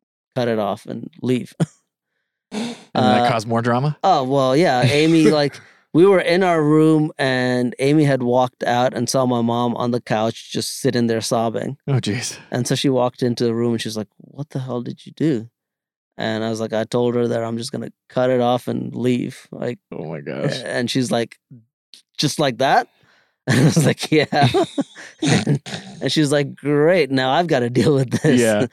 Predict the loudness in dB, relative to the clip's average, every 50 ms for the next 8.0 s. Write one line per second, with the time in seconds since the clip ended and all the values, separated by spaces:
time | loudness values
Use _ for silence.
0 | -4 0 2 2 2 0 -6 -6 0 2 2 2 2 0 0 0 2 2 4 4
1 | 4 2 2 2 2 4 4 4 4 4 4 4 2 2 0 0 2 2 2 2
2 | 2 2 2 2 2 2 2 0 0 -2 0 2 2 4 4 2 2 2 2 2
3 | 2 2 0 -2 -2 -2 0 0 0 0 -2 -4 _ -10 -4 0 2 4 4 2
4 | 2 0 0 0 0 0 _ -2 -2 0 0 0 -2 -4 -8 -12 _ -2 0 2
5 | 2 2 0 -2 -4 -10 -14 -20 -18 _ -8 -8 -6 -6 -4 -4 -6 -6 -8 -10
6 | -14 _ _ -16 -14 -14 -12 -8 -6 -4 0 0 0 0 0 -2 -2 -2 -2 -2
7 | -2 -2 -2 -2 0 2 2 0 0 -2 -4 -6 -2 -2 -2 -2 -2 -4 -6 -8